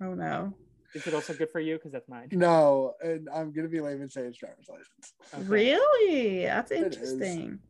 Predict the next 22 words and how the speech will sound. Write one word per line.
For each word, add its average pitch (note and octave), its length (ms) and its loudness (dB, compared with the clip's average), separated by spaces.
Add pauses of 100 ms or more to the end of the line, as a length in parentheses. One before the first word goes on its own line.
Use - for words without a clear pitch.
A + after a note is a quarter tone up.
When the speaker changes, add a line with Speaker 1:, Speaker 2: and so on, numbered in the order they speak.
Speaker 2:
Caitlin's G3 260 -2
Speaker 3:
It E4+ 60 2
Speaker 2:
a F#4+ 80 4
Speaker 3:
is. C#4 80 6
Speaker 2:
jealousy, D#3+ 320 -2
jealousy, D3 400 -6
right? D3+ 300 -8 (300)
Speaker 1:
Yeah. D#3+ 460 0
Speaker 3:
I, A#3+ 80 8
you A#3+ 200 4
know, C4 440 0 (120)
I'm B3 460 -6
the D4 80 -12
kind C4+ 240 -6
of G#3+ 80 -12 (400)
guy F3+ 380 -6
where E3 460 -8
you D#3+ 140 -12
always F#3+ 320 -6
remember F#3+ 300 -10
your F#3 120 -14
first, - 540 -20